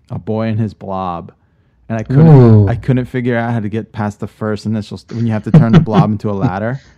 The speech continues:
Speaker 2: Yep.
Speaker 1: Like, I couldn't figure out how to, to d-, so I never got past until, like, I was in junior high, that first initial stage.
Speaker 2: I would just turn him into a blowtorch and run back and forth. Like,
Speaker 1: I don't know if the blowtorch was an option on Game Boy. It's probably too
Speaker 2: Oh,
Speaker 1: hard to
Speaker 2: okay.
Speaker 1: render.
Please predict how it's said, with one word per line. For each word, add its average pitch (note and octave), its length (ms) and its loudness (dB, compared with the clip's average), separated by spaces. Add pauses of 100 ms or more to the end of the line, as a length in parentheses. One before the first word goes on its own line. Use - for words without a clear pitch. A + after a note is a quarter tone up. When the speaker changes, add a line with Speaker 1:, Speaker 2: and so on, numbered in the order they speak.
(320)
Speaker 2:
Yep. C3 340 2
Speaker 1:
Like, A#2 180 -6
I A#2 60 -4
couldn't G#2+ 340 -4
figure G#2+ 320 -8
out F#2+ 280 -8
how F#2+ 180 -12
to, F2+ 140 -10 (220)
to A2+ 100 -12
d-, F#2+ 180 -18
so A2 120 -8
I G2+ 100 -4
never G2+ 300 -6
got G2 220 -12
past F#2 340 -12
until, F#2+ 260 -12
like, G2 320 -14 (540)
I G#2+ 80 -6
was G2+ 180 -8
in F#2 280 -8
junior G2+ 280 -8
high, F#2 280 -10
that F2 140 -18
first F2+ 300 -12
initial F#2+ 300 -14
stage. - 560 -18 (520)
Speaker 2:
I C#3 120 6
would D#3+ 160 6
just D#3 320 2 (140)
turn C#3+ 180 4
him C3+ 60 6
into C3+ 180 6
a G#2+ 80 2
blowtorch A#2+ 640 2
and A#2 120 2
run A2+ 200 4
back A2 260 2
and G#2+ 140 -2
forth. G#2 460 -4 (560)
Like, B2 140 -12 (580)
Speaker 1:
I A#2 60 -2
don't C#3 120 2
know D#3 120 4
if C3+ 120 -4
the G#2+ 80 -6
blowtorch G#2+ 500 -4
was F#2 140 -8
an G2+ 60 -4
option G2 300 -6
on G2 140 -8
Game F#2 220 -12
Boy. F2 200 -14
It's E2+ 100 -20
probably F#2+ 220 -16
too A#2 60 -8
Speaker 2:
Oh, G#2 40 -4
Speaker 1:
hard G2+ 300 -4
to F#2+ 40 -12
Speaker 2:
okay. G2 80 -12
Speaker 1:
render. G#2+ 240 -12